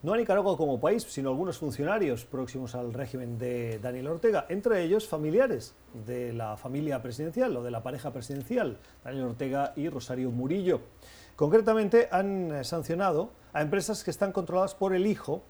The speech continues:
del matrimonio Ortega Murillo. Y el objetivo de Estados Unidos es seguir poniendo presión a, eh, ese régimen para que avance,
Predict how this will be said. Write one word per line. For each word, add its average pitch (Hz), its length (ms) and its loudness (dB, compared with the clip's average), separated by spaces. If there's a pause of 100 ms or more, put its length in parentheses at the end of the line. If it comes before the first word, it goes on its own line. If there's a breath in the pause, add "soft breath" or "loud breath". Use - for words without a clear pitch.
(340)
del 175 320 0
matrimonio 170 640 0 (200)
Ortega 127 340 -8
Murillo. 117 400 -6 (520 loud breath)
Y 160 280 0
el 156 100 2
objetivo 143 320 -2
de - 20 4
Estados 127 260 -2
Unidos 143 220 -4
es 131 80 -10
seguir 147 220 -2
poniendo 143 360 -2
presión 131 480 0 (340 loud breath)
a, 135 520 0
eh, 127 220 -10
ese 143 200 -4
régimen 131 520 -4
para 123 260 -6
que - 80 -6
avance, 123 420 -2